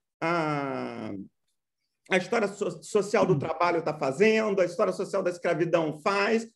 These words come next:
e por que não nós também fazendo, aprendendo em parte o, de dupla mão com, ah, em parte com uma, um, uma determinada vertente ou determinadas vertentes da ciência política,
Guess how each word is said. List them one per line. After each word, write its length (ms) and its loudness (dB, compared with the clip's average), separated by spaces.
e 80 4
por 220 -4
que 100 6
não 300 6
nós 400 4
também 720 2
fazendo, 800 0
aprendendo 1160 2
em 280 2
parte 600 -4
o, 200 0
de 200 -4
dupla 500 2
mão 420 0
com, 460 2
ah, 560 0
em 140 0
parte 520 -6
com 180 4
uma, 320 2
um, 200 -4
uma 220 4
determinada 520 2
vertente 880 -2
ou 160 6
determinadas 760 0
vertentes 580 -2
da 120 0
ciência 320 -6
política, 640 -8